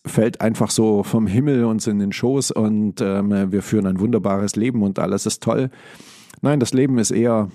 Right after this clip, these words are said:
so ein bisschen eine Achterbahnfahrt. Und auch das, finde ich, ist ein wichtiger Punkt, den du auf dem Schirm haben darfst, dass es nicht immer stetig nach oben geht und dann oben so ein Plateau bildet. Ja, das ist auch so eine irrsinnige Vorstellung, die viele Leute haben, dass sie denken, "Ja,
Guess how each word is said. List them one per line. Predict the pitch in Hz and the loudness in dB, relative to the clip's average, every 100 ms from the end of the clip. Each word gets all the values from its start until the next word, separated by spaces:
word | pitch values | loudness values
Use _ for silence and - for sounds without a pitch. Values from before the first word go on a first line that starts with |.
| - | -10
so | - | -4
ein | 110 | 0
bisschen | 110 - 104 | 0 0 0
eine | 95 | 0
Achterbahnfahrt. | 101 - 113 92 76 87 - 82 - | -2 0 -2 0 -2 -4 -4 -4 -2
Und | 113 110 - | -2 -2 -4
auch | - | -6
das, | - 117 | -2 -2
finde | - 107 92 | 0 0 0
ich, | - - - - | -4 -20 -20 -18
ist | - 117 | -6 0
ein | 113 104 | 2 2
wichtiger | 147 - 110 101 | 0 0 2 0
Punkt, | 95 - 135 139 - | 0 -2 0 -2 0
den | 117 | 2
du | 107 | 2
auf | 101 | 0
dem | 107 | -2
Schirm | 98 120 117 117 | -2 0 0 0
haben | 107 92 101 | -2 -2 -2
darfst, | 92 95 113 - - 135 - | 0 -2 -4 -10 -16 -20 -8
dass | - 104 | -2 0
es | 123 - | 0 0
nicht | 120 - | -2 0
immer | 123 113 104 - | 0 2 0 -6
stetig | - - 123 120 104 | -10 -2 -2 0 0
nach | 107 - - | -2 -2 2
oben | 139 151 120 | 2 2 0
geht | 123 135 | 0 0
und | - 110 107 | 0 0 0
dann | 110 - | 0 0
oben | 127 139 135 127 | 2 2 2 0
so | 101 | 0
ein | 107 | 0
Plateau | 95 101 95 123 | 0 -2 0 0
bildet. | 101 98 92 87 - _ - _ _ | 2 0 0 -4 -10 _ -20 _ _
Ja, | - - | -6 0
das | 147 107 | 0 0
ist | - | -2
auch | 95 | 0
so | 117 | 0
eine | 110 104 95 | 2 0 0
irrsinnige | 110 104 104 98 104 | -2 0 2 2 0
Vorstellung, | - 101 110 110 104 101 92 | 2 0 0 -2 0 0 0
die | 95 | -2
viele | - 123 | 0 2
Leute | 104 101 107 | 2 2 0
haben, | 92 101 110 | 0 0 2
dass | 101 | 0
sie | 104 | 0
denken, | 92 98 98 | 0 0 0
"Ja, | 95 98 131 | 0 2 0